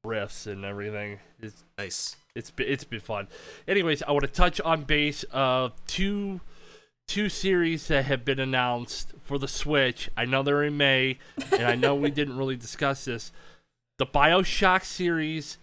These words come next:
Speaker 1: is gonna be released on the Switch in May,
Speaker 3: Oh,
Speaker 1: late
Speaker 3: my
Speaker 1: May.
Speaker 3: wife's gonna freak out.
Speaker 1: The Borderlands, the Borderlands series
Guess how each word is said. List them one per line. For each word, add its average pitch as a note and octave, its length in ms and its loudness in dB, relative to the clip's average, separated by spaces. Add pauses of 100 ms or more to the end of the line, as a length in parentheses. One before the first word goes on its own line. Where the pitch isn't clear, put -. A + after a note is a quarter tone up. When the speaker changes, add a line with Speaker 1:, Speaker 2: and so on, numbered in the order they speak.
(140)
Speaker 1:
is - 100 -20
gonna C3 140 -4
be B2+ 260 -6 (240)
released C#3 460 -2
on C#3 200 -2
the E3 80 -4
Switch D3+ 600 0 (580)
in C#3+ 220 0
May, G#2+ 400 0 (480)
Speaker 3:
Oh, C3 40 0
Speaker 1:
late D3+ 140 2
Speaker 3:
my B2+ 140 -4
Speaker 1:
May. A2+ 60 0
Speaker 3:
wife's - 240 -4
gonna F3 160 -12
freak F3 240 -8
out. F#3+ 180 -8 (280)
Speaker 1:
The D3 100 4
Borderlands, D#3 880 4 (640)
the D3+ 180 4
Borderlands F3 800 4
series G#2+ 680 -4